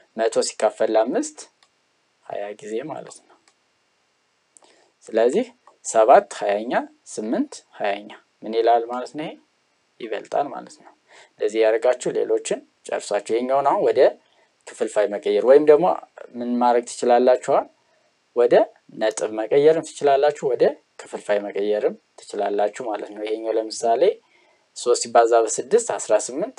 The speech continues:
አስራ ስምንት ሲደመር አምስት አስራ ሦስት ይሆናል ማለት ነው። አስራ ሦስት ስንተኛ?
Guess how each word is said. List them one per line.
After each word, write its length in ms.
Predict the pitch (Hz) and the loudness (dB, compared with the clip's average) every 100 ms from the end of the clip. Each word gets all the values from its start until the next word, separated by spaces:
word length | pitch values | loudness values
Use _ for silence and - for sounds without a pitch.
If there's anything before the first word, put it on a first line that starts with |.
| - | -14
አስራ 220 | - 110 101 | -10 -4 -4
ስምንት 320 | - 107 107 | -6 -12 -12
ሲደመር 600 | - 107 110 107 107 104 107 104 104 98 - | -14 -4 -2 -2 -2 0 0 0 -2 -4 -6
አምስት 500 | 107 107 120 208 - - | -6 -6 -6 -6 -8 -14
አስራ 260 | 95 - 156 - - _ _ _ _ _ _ _ | -12 0 2 2 -2 _ _ _ _ _ _ _
ሦስት 500 | - - 98 135 - | -16 -6 -2 -2 -2
ይሆናል 320 | - 95 98 113 | -6 -10 -8 -8
ማለት 240 | 139 139 | -6 -8
ነው። 140 | 180 254 _ _ _ _ _ | -8 -10 _ _ _ _ _
አስራ 200 | - - 104 | -14 -4 -4
ሦስት 240 | - 113 | -2 -6
ስንተኛ? 560 | - 110 117 117 120 | -6 -8 -10 -10 -12